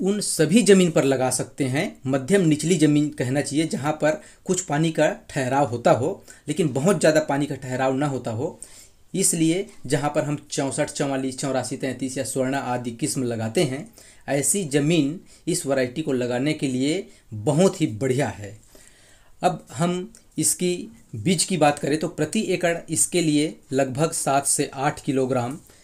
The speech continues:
बीज की आवश्यकता होती है। और इसका उत्पादन जो है, चूँकि महीन धान है इसलिए इसका उत्पादन बाईस से चौबीस क्विंटल प्रति एकड़ तक आराम से मिल जाता है। तो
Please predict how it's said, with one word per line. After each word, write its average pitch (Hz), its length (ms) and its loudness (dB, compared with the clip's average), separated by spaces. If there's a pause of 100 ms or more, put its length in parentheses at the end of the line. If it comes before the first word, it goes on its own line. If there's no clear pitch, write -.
(140)
बीज 123 340 0
की 156 100 2
आवश्यकता 131 500 4
होती 147 320 0
है। 170 220 0 (480)
और 143 220 6
इसका 170 320 0
उत्पादन 151 540 4
जो 147 120 4
है, 139 220 0
चूँकि 175 280 -2
महीन 151 320 4
धान 131 220 0
है 135 180 -6 (260)
इसलिए 156 340 6
इसका 147 220 4
उत्पादन 135 580 2
बाईस 156 300 4
से 143 260 2
चौबीस 147 420 2
क्विंटल 135 380 4 (140)
प्रति 147 340 2
एकड़ 135 300 0
तक - 280 2 (200)
आराम 160 240 8
से 143 140 4
मिल 117 180 0
जाता 104 280 -6
है। 98 260 -14 (680)
तो 170 340 2